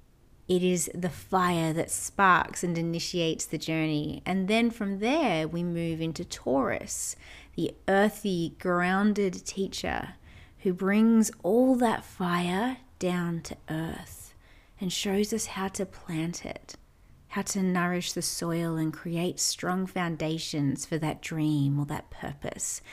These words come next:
that desire that Aries ignites. It helps it to take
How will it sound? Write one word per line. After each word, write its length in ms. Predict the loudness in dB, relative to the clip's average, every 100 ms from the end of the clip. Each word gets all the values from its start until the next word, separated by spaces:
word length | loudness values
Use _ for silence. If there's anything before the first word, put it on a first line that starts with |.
| -20 -6
that 200 | -4 -2
desire 800 | -4 -2 -2 0 0 0 -2 -6 -8
that 160 | -4 -2 0
Aries 400 | 0 0 0 -2
ignites. 840 | 0 2 0 -2 -8 -14 -12 -14 -20 -20 -20 -8
It 100 | -4
helps 300 | -2 -2 -2
it 100 | -2
to 100 | -4
take 460 | -8 -8 -8 -8